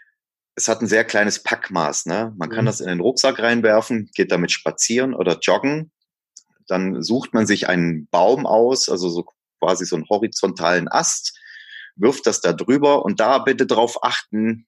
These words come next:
Speaker 1: dass ihr den Baum nicht beschädigt, ne? Am
Speaker 2: Mhm.
Speaker 1: besten habt ihr so einen, so einen Baumschoner, so einen Rindenschoner oder so dabei. Ähm, ansonsten rubbelt ihr da quasi die Rinde ab und das wollen wir auf jeden Fall vermeiden.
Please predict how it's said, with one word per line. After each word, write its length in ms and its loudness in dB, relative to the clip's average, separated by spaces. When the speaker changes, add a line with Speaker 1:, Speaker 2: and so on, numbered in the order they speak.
Speaker 1:
dass 200 -4
ihr 80 0
den 200 0
Baum 300 2
nicht 180 -2
beschädigt, 720 -4
ne? 120 -4
Am 140 -2
Speaker 2:
Mhm. 40 0
Speaker 1:
besten 360 2
habt 220 -10
ihr 120 4
so 140 2
einen, 240 0
so 140 -4
einen 120 -2
Baumschoner, 800 2
so 100 -2
einen 120 0
Rindenschoner 800 0
oder 200 2
so 140 0
dabei. 600 2
Ähm, 520 0
ansonsten 640 0
rubbelt 320 2
ihr 100 2
da 100 2
quasi 360 0
die 100 -4
Rinde 340 -2
ab 200 -4
und 160 -14
das 400 -2
wollen 240 -2
wir 80 -2
auf 160 -6
jeden 160 -2
Fall 180 -4
vermeiden. 580 -2